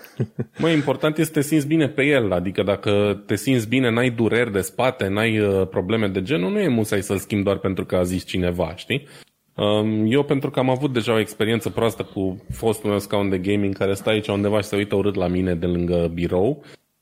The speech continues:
Speaker 2: uh, că încă nu l-am aruncat la gunoi, am zis, „Bă, hai să încerc altceva”, știi?
Speaker 1: Exact. Și uite că scaunele astea de la Mavix.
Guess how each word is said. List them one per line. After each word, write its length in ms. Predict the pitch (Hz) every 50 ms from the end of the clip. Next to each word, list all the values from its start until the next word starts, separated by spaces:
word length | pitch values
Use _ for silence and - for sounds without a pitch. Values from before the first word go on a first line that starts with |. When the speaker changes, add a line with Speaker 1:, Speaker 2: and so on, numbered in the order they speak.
| _
Speaker 2:
uh, 380 | - 92 90 90 90 90 90 90
că 100 | - 95
încă 180 | 95 98 -
nu 80 | 104 107
l-am 180 | 107 98 92 92
aruncat 320 | 87 90 90 - 95 92
la 100 | 90 87
gunoi, 600 | 85 92 87 87 90 101 127 156 160 156 - - _ _ -
am 240 | 127 123 123 131 131
zis, 200 | 147 160 143 135
„Bă, 240 | 143 160 156 147 135
hai 160 | 151 147 143
să 120 | - -
încerc 320 | 135 131 - 143 127 120 -
altceva”, 580 | 120 101 95 - 107 101 98 98 87 87 - -
știi? 420 | - - - 107 131 - - _ _ _ _ _ _ _ _ _ _ _ _ _ _ _ _ _ _ _ _ _ _
Speaker 1:
Exact. 340 | 151 139 117 98 82 - _ _
Și 180 | _ - - -
uite 280 | 135 139 135 131 113 104 -
că 400 | - 123 120 120 117 110 - - - - - _ _ _ _ _
scaunele 460 | - - - - 110 101 101 95 95
astea 200 | 95 92 - -
de 60 | 87 90
la 100 | 90 90
Mavix. 560 | 92 92 87 85 78 85 - - - -